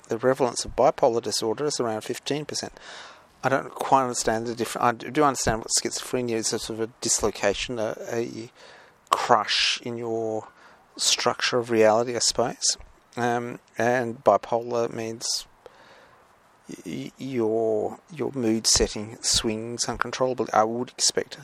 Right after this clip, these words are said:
I don't know, quite understand all these things. Um, visual abnormalities may conflict with the pro-,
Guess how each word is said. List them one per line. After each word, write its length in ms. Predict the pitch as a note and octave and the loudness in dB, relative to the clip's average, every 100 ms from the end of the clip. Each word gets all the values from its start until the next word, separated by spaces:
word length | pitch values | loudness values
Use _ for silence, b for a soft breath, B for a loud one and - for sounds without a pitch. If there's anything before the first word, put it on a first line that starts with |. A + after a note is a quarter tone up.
| - - | -18 -8
I 60 | |
don't 180 | A#2 - | -4 -4
know, 120 | A#2 | -4
quite 240 | - - - | -6 -4 -2
understand 420 | A#2 - A2+ A#2 | -2 -2 -4 -4
all 140 | A#2+ | -6
these 280 | A#2 A#2+ C3+ - | -6 -6 -4 -6
things. 300 | - C3 - _ B B B B B B B - | -6 -10 -12 _ B B B B B B B -4
Um, 380 | B2+ B2 C3 C3 - - - - - - - - - - - - - - | 0 2 2 -2 -10 -20 -20 -20 -20 -20 -20 -20 -20 -20 -20 -20 -18 0
visual 320 | D3 G#3+ C#4 | 2 4 4
abnormalities 520 | B2+ A#2 A2 A2+ B2+ | 4 2 2 0 0
may 120 | C3 A2+ | 0 0
conflict 480 | B2+ - C#3 - | -4 -4 -6 -4
with 320 | A#2+ - - - | -4 -4 -6 -2
the 320 | A#2 A#2 - - - - - - - - - - | 0 0 -4 -12 -20 -20 -20 -20 -20 -20 -20 -6
pro-, 720 | - - C#3+ C#3+ C#3 C#3 C3+ | -4 4 6 8 6 6 4